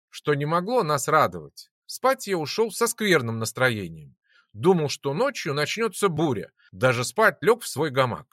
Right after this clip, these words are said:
Ночь прошла относительно спокойно. Болтанка хоть и увеличилась, но пока было терпимо.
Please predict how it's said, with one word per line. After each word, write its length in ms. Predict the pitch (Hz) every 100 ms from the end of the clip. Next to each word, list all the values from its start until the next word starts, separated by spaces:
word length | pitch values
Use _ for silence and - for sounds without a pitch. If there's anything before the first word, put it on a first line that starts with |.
| _ _ _ _ -
Ночь 260 | 214 190
прошла 400 | 202 165 151 208
относительно 800 | - 165 165 156 196 180 180 160
спокойно. 720 | - - - 104 85 76 - _ _
Болтанка 680 | 82 104 120 214 247 240 156
хоть 280 | - 165 156
и 60 |
увеличилась, 840 | 143 139 175 262 - 107 87 - -
но 160 | 107 127
пока 340 | 131 127 262
было 260 | 190 190 175
терпимо. 600 | 165 135 120 90 73